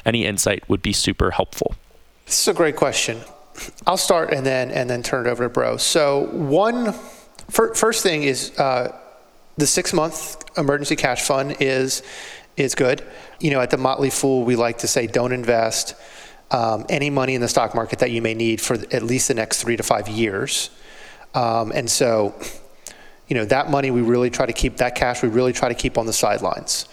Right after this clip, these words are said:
Speaker 2: three to five years, um, that you think you could possibly need. As far as how to build up a cash position while at the same time investing on a regular schedule and following the Motley Fool recommendations, one suggestion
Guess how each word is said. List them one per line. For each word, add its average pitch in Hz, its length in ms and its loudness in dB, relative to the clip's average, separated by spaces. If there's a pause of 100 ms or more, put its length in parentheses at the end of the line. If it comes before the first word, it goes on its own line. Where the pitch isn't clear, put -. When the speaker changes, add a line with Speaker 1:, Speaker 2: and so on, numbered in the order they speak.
(240)
Speaker 2:
three - 240 0
to 120 80 2
five 117 300 2
years, 104 480 -2 (300)
um, 104 360 0
that 120 140 -2
you 120 100 -4
think - 260 -2
you 127 60 0
could - 160 -4
possibly 117 480 0
need. 117 240 -6 (840)
As 156 220 2
far 254 240 6
as 185 120 2
how 185 240 2
to 175 120 6
build 151 480 2
up 175 160 2
a 156 80 2
cash 131 420 0
position 107 680 -2
while 117 220 2
at 107 100 -4
the 117 80 -4
same 139 560 0
time 113 640 0 (280)
investing 117 560 0
on 113 100 0
a 113 60 0
regular 113 400 2
schedule 127 440 0
and 120 140 -2
following 110 360 -2
the 113 80 -2
Motley 113 220 -2
Fool 120 200 -2
recommendations, 113 640 -4 (280)
one 220 380 0
suggestion 127 1080 -2